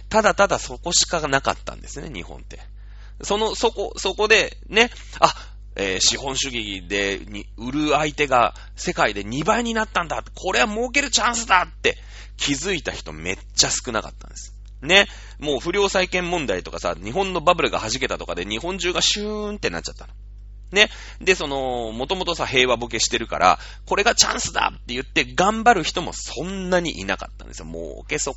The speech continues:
ねたんですよ。ここでアメリカと中国がめっ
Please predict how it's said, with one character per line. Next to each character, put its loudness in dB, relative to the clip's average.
ね 2
た 2
ん -8
で -2
す -2
よ。 -2
こ 4
こ 4
で 4
ア 10
メ 2
リ -2
カ 0
と -6
中 0
国 -8
が 4
め 6
っ 4